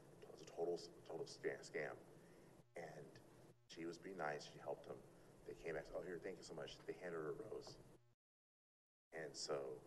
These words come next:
she's like, didn't think nothing of it on, the, on, the, on her thing. They came back ten minutes later, they're looking inside the car, and it was laced with fentanyl. They're expecting her to smell the rose, pass out, and take her for human trafficking.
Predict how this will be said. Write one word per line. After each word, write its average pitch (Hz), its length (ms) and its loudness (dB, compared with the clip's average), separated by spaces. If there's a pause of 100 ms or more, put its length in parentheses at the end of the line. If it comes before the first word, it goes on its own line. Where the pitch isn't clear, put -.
(260)
she's - 140 -6
like, - 180 -4
didn't - 160 -8
think 80 120 0
nothing 73 200 0
of 60 120 2
it - 80 0 (200)
on, 67 80 0
the, - 100 -2 (140)
on, - 120 -6
the, - 80 -10 (440)
on 76 80 -4
her 73 100 -4 (220)
thing. 71 160 2 (280)
They - 80 -4
came - 180 2
back - 100 2
ten - 160 -2
minutes - 120 0
later, 73 260 6 (320)
they're - 140 4
looking - 180 -2
inside - 180 4
the - 160 -4
car, 65 280 4 (1080)
and 76 300 2
it 147 60 6
was - 160 0
laced - 260 6
with - 140 0 (120)
fentanyl. - 320 2 (640)
They're - 120 8
expecting - 400 0
her 82 100 4
to 76 80 -2
smell 73 260 4
the 101 80 4
rose, 73 400 6
pass 76 320 4
out, 69 240 4 (300)
and - 100 -6
take - 160 10
her 76 80 2
for - 40 -6
human 78 200 0
trafficking. - 400 2